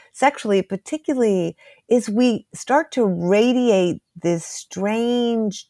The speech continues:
desperate energy that really begins to attract more abuse. And whether it was working in prison for eight years or working in homeless shelters, I cannot tell you how often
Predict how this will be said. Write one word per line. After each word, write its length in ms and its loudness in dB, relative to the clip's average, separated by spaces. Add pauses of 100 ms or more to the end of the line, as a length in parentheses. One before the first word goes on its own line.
desperate 880 -4 (300)
energy 680 -4 (640)
that 220 4
really 520 4
begins 580 -2
to 160 -8
attract 720 -2
more 760 0
abuse. 720 -4 (540)
And 320 2 (340)
whether 380 4
it 160 0
was 220 0
working 380 0
in 100 -2
prison 360 2
for 140 -2
eight 220 2
years 480 0
or 80 2
working 340 -2
in 80 0
homeless 380 2
shelters, 720 0 (500)
I 400 4
cannot 320 -2
tell 160 -2
you 180 2
how 300 0
often 500 2